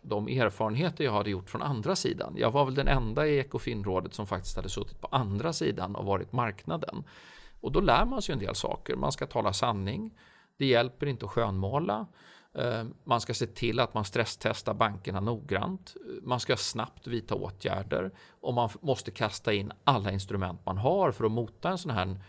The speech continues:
efterfrågetsunami som, som ligger i en, en finansiell kris. Så på något sätt tyckte jag att, eh,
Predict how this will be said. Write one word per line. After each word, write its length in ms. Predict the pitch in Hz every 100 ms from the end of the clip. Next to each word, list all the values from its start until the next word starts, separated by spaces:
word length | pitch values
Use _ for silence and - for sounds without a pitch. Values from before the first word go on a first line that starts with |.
| - - _ _ -
efterfrågetsunami 1160 | 104 - 107 104 104 - 110 131 135 131 113
som, 400 | - 107 104 - -
som 220 | - 104
ligger 320 | 170 - -
i 200 | 113 -
en, 260 | 95 95 - -
en 200 | - -
finansiell 440 | - 90 - -
kris. 420 | - - - - - - - -
Så 120 | 147
på 120 | 156
något 200 | 170 175
sätt 160 | 151 147
tyckte 240 | 143 139
jag 100 | 120
att, 340 | 117 - - - - -
eh, 400 | 117 113 113